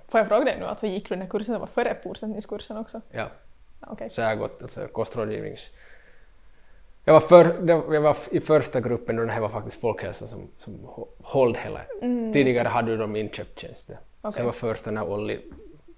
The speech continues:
Speaker 2: första Ollis kurs där så
Speaker 1: Mm.
Speaker 2: var jag, och nu då med dig också den här
Speaker 1: Ja.
Speaker 2: fortsättningsbiten då. Så någonting om kost kan du?
Speaker 1: Ja,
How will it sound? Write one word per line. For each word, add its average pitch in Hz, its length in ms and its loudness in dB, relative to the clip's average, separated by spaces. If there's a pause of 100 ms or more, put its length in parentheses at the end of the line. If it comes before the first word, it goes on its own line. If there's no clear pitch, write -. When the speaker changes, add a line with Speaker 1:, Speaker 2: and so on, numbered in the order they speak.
Speaker 2:
första 165 300 -2
Ollis 123 260 -4
kurs - 240 -16
där - 180 -12
så - 260 -16 (160)
Speaker 1:
Mm. 226 140 -4
Speaker 2:
var 214 80 -6
jag, 214 80 -8 (300)
och - 120 -12 (100)
nu 113 260 -4
då - 180 -10 (420)
med 120 140 -2
dig 101 160 -4
också 101 180 -10
den 104 100 -14
här 107 60 -16
Speaker 1:
Ja. - 40 -18
Speaker 2:
fortsättningsbiten - 2500 -6
då. 92 120 -8 (1080)
Så - 180 0
någonting 180 420 6
om 151 80 2
kost 196 340 6
kan 156 200 8
du? 104 320 0 (1120)
Speaker 1:
Ja, 294 460 8